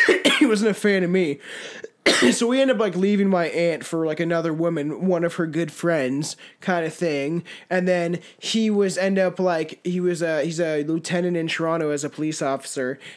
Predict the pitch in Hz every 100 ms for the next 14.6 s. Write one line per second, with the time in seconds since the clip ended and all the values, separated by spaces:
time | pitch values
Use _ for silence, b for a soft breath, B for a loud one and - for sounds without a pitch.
0 | B - 147 139 143 156 160 147 156 165
1 | 156 160 - 165 160 160 165 156 b -
2 | - 202 226 220 185 - 190 180 180 185
3 | 196 185 147 160 175 170 147 151 156 156
4 | - 151 120 131 139 - 113 69 - B
5 | B - 165 165 180 185 180 170 170 -
6 | 180 185 - 196 190 180 170 156 165 160
7 | 147 151 B B - 165 165 160 175 208
8 | 214 202 165 - 220 196 226 208 208 196
9 | - 202 202 190 202 196 170 185 185 165
10 | 143 147 - 139 165 165 - 180 175 156
11 | 127 127 B B _ 175 160 175 180 -
12 | 185 175 170 156 156 - 175 170 180 170
13 | 151 165 156 160 - 156 160 156 - 143
14 | 135 135 - 143 135